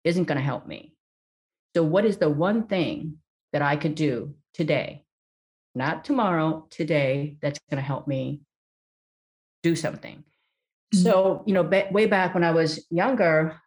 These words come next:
Speaker 1: the one thing I could do was learn the language. So I, um, had my dad, like, pick out random words from a dictionary, and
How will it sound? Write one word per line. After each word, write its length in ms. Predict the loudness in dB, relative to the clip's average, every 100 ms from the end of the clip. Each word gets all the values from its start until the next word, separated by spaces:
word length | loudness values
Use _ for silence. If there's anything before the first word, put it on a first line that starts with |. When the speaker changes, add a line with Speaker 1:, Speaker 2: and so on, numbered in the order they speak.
| -6
Speaker 1:
the 120 | 0
one 200 | 2 2
thing 140 | 2 0
I 60 | 0
could 120 | -2
do 120 | -2
was 160 | 0 -2
learn 160 | -2
the 80 | -2
language. 520 | -4 -4 -4 -6 -6
So 380 | -4 0 0 -2
I, 540 | -2 -2 -2 -4 -6 -8
um, 200 | -10 -10
had 220 | -6 -2 0
my 120 | 0
dad, 320 | -2 -2 -4
like, 180 | -8 -10
pick 200 | -2 0
out 200 | 0 -2
random 440 | -2 2 2 2 2
words 240 | 0 -2
from 240 | -4 -4
a 40 | -2
dictionary, 760 | -4 -4 -4 -4 -4 -4 -6 -6
and 540 | -4 -4 -4 -6 -8